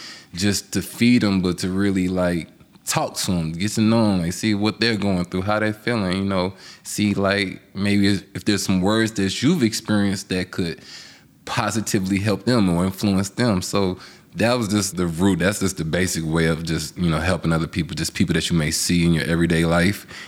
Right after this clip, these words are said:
and trying to be of some type of assistance to them, 'cause you never know. Just, they may have a family at home. They're trying to figure out a way to get them some food. So if you can get them some groceries, you never know. You could have been the miracle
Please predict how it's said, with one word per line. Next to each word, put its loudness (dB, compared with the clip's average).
and -2
trying 2
to 2
be 2
of 0
some 0
type -2
of 0
assistance -2
to -2
them, 2
'cause -2
you 2
never 2
know. 4
Just, -4
they -2
may 4
have -2
a -2
family 2
at 2
home. 2
They're 2
trying -2
to -6
figure -2
out 2
a 2
way 2
to -2
get -2
them 2
some 0
food. -2
So -6
if -6
you -2
can -4
get -2
them 2
some 0
groceries, 0
you 2
never 2
know. 2
You 2
could 0
have -2
been 2
the 4
miracle 0